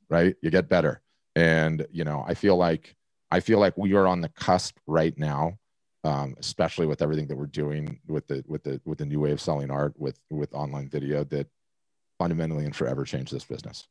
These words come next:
It is going to fundamentally and forever change this business of how art and photography is sold. This, this, this live video leveraging, it's just a catalyst. Like,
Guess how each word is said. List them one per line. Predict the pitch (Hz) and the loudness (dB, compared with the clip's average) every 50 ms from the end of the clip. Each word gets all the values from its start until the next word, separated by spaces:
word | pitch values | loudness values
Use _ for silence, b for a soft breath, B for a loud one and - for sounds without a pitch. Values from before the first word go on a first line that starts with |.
| _ _ | _ _
It | 78 78 | -2 -2
is | 69 - | -2 -2
going | - 80 73 | -6 -8 -6
to | - - | -8 -12
fundamentally | - - - 69 71 71 71 71 69 - 80 67 65 - | -12 -10 -10 -10 -8 -6 -6 -6 -4 -2 -2 -2 -4 -6
and | - 64 | -10 -16
forever | - _ - - - 76 76 98 107 | -10 _ -10 -6 -4 0 2 2 2
change | - - 98 95 90 | 2 0 0 0 0
this | 92 82 | -2 0
business | - 87 80 76 - 82 80 - b b b b b b - | 2 0 0 2 0 -4 -4 -4 b b b b b b -10
of | - - | -10 -6
how | - - 82 95 98 | 0 4 8 8 10
art | 98 95 95 | 10 8 6
and | 95 87 | 4 2
photography | - 87 - 90 87 85 85 - - 82 | -2 -2 2 2 2 2 0 0 0 0
is | 82 - | 0 0
sold. | - 78 71 71 71 67 - _ _ _ _ _ _ _ | -2 -2 0 0 -2 -2 -6 _ _ _ _ _ _ _
This, | 110 - - - | 0 0 0 -2
this, | - 80 82 76 - - - | -8 -6 -6 -6 -6 -10 -8
this | - 82 73 - 64 | -6 -6 -6 -6 -6
live | 71 76 80 92 107 120 117 | -2 2 4 4 4 4 2
video | 95 82 101 95 98 95 90 | 4 4 6 6 8 6 6
leveraging, | 80 78 82 80 80 82 80 76 - 80 80 - | 4 4 2 2 2 0 -2 -2 -4 -6 -6 -6
it's | 73 - | -8 -10
just | - - - - | -10 -10 -8 -10
a | - | -12
catalyst. | - - - 143 65 - 62 62 - - - - - | -14 -10 -8 -8 -6 -6 -8 -10 -10 -12 -12 -6 -4
Like, | 71 69 - _ | -4 -4 -6 _